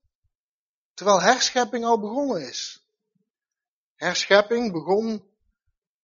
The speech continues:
zou je kunnen zeggen, bij het kruis en de opstanding. Maar die oude besche-, schepping die bestaat ook nog steeds.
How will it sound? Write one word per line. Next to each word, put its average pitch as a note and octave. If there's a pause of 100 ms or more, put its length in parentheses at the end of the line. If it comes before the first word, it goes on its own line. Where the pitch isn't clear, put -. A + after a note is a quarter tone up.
(140)
zou D#3
je C#3+
kunnen D3
zeggen, F#3
bij D#3+
het C3
kruis F#3
en F3
de D3
opstanding. A3
Maar C#3
die C#3+
oude A3+
besche-, G3
schepping A#3+
die G3+
bestaat A3+
ook B3
nog F#3
steeds. -